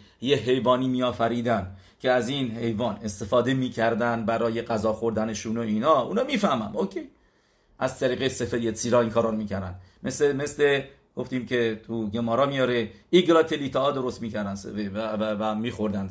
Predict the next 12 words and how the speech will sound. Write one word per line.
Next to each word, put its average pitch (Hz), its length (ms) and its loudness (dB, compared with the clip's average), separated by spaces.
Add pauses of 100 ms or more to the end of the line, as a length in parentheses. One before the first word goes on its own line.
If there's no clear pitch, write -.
(140)
گمارای، 107 460 0 (760)
اه، 104 160 4
دف-، 107 300 2
دف-، 104 420 0
اه، 95 600 -2
سنهدرین 104 420 -2
دف 107 120 -2
سامخه. 98 420 -6 (1200)
میگه: 101 220 -6
"اف 190 120 6
شب 160 220 4
کخایا." 113 460 0